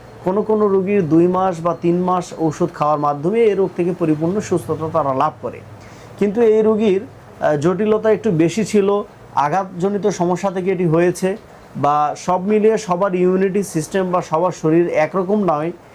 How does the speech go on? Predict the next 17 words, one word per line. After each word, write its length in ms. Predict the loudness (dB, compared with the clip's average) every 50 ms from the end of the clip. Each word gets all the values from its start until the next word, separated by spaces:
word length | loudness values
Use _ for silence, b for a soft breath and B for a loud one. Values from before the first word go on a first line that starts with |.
| B B -6
একরকম 460 | -6 -4 -2 -2 -2 0 0 0 0
থাকে 320 | -2 -4 -4 -2 -2 -2
না। 180 | 0 0 -2 -4 -4 -4
এই 180 | -2 0 0 2
জন্য 460 | 2 0 0 0 0 0 0 -2 -4 -2
এই 220 | 0 2 4 4 4
রুগীর 420 | 4 4 2 2 0 0 -2 -4
সময় 320 | -6 -6 -4 -2 0 -2 -2
একটু 160 | 0 0 0
বেশি 300 | 0 0 0 0 0 0
লেগেছে, 420 | 2 2 2 0 0 0 -2 -2
কিন্তু 300 | -2 -2 -2 0 0 0
ধৈর্য 420 | 2 2 0 0 0 0 -2 -4 -2
সহকারে 400 | -2 -2 -2 -2 -2 -4 -4 -4
সে 160 | 0 0 0
ওষুধ 240 | 2 0 -2 -4 -6 -4 -4
খেয়েছে। 300 | -4 -4 -4 -6 -12